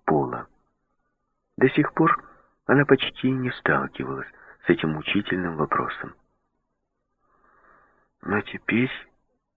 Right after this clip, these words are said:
в её чувстве к Джону было не только прежнее, но и новое. И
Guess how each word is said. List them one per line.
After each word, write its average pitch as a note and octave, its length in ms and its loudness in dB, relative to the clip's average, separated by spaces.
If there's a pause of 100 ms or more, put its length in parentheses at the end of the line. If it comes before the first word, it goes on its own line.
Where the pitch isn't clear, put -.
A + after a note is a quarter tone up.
(520)
в - 120 -4
её D#2 200 0
чувстве - 560 -2
к - 120 -14
Джону G2 460 0 (960)
было G2 220 6
не F#2+ 160 6
только G#2 360 2
прежнее, A2 600 2
но F#2 360 -6 (400)
и F#2 100 -2
новое. E2+ 680 -2 (1600)
И E2+ 60 -2